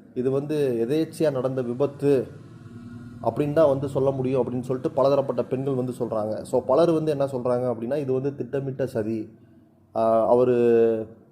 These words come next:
பேசி கொண்டிருக்கும் பொழுது கூட்டத்திலிருந்து வந்து செருப்பு எடுத்து வீசுறாங்க, கல் எடுத்து வீசுறாங்க, கத்தி எடுத்து கிழிக்கிறாங்க.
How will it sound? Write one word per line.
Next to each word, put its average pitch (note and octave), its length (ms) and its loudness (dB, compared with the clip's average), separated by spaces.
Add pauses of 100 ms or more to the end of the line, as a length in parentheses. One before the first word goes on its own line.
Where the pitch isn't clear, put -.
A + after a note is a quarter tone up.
(400)
பேசி D#3+ 320 0
கொண்டிருக்கும் B2+ 460 -2
பொழுது B2 400 -2
கூட்டத்திலிருந்து C3 680 -4
வந்து A#2+ 400 -2
செருப்பு C3+ 360 -4
எடுத்து B2 180 -4
வீசுறாங்க, A#2+ 560 -2
கல் B2 200 -2
எடுத்து B2+ 240 -6
வீசுறாங்க, A#2 520 -6
கத்தி A#2 280 -6
எடுத்து B2 280 -6
கிழிக்கிறாங்க. A#2+ 760 -4